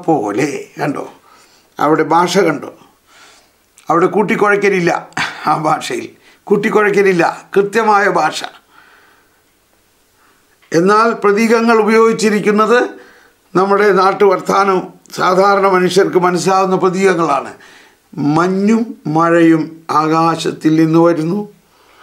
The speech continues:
ഭൂമിയിൽ വീഴുന്നു, ഭൂമിയെ നനയ്ക്കുന്നു, നനയ്ക്കുമ്പോൾ ഭൂമി ഫലഭൂയിഷ്ഠമാകുന്നു. അതുപോലെ എൻ്റെ വചനവും അപ്പോൾ മഞ്ഞും മഴയും രണ്ട് കാര്യമുണ്ട്.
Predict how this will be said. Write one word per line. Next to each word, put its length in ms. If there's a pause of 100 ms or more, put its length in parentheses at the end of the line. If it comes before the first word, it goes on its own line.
(580)
ഭൂമിയിൽ 460 (100)
വീഴുന്നു, 440 (800)
ഭൂമിയെ 420
നനയ്ക്കുന്നു, 680 (1120)
നനയ്ക്കുമ്പോൾ 800 (240)
ഭൂമി 340
ഫലഭൂയിഷ്ഠമാകുന്നു. 1300 (1000)
അതുപോലെ 800 (1000)
എൻ്റെ 400 (100)
വചനവും 540 (300)
അപ്പോൾ 160 (100)
മഞ്ഞും 360 (180)
മഴയും 400 (720)
രണ്ട് 360
കാര്യമുണ്ട്. 400